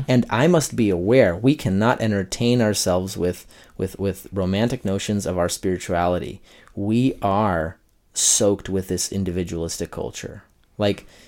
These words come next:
you know, like, catch yourself coming home from work and you see your neighbor. I don't know, many of us, I, I, I can confess, lots of times the temptation is, and I'm a, and I'm a really social person, you know, by nature. Like, I, I, I really like my neighbors and I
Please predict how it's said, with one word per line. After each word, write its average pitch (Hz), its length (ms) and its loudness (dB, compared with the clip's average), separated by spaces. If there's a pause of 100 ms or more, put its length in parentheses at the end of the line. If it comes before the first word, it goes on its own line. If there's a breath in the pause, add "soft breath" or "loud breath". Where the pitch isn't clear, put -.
(120)
you 107 120 2
know, 123 140 2
like, 120 200 0
catch 147 300 2
yourself 104 720 2 (360 soft breath)
coming 113 260 2
home 110 260 0
from 107 240 -2
work 101 500 -2 (140)
and 104 160 -2
you 98 80 -2
see - 180 0
your 113 140 4
neighbor. 98 480 2
I 107 60 2
don't 110 100 4
know, 95 180 2
many 127 320 4
of 98 140 2
us, 92 320 0
I, - 100 -8 (240)
I, 92 300 -10
I 95 120 -4
can 92 200 -6
confess, 87 520 -6
lots 101 220 0
of 160 80 0
times 139 240 0
the 113 80 0
temptation 117 640 0
is, 104 240 0 (260 loud breath)
and 127 140 2
I'm 220 100 6
a, 262 200 0
and 165 120 6
I'm 220 140 4
a 214 80 8
really 165 180 8
social 156 340 4
person, 139 380 2
you 95 80 0
know, 104 140 0
by 98 120 2
nature. 87 300 -4
Like, 87 180 -2
I, 110 220 0
I, - 140 -2 (160)
I - 20 2
really 120 240 4
like 113 240 2
my 139 120 0
neighbors 165 520 0
and 101 400 0 (500 soft breath)
I 95 340 -2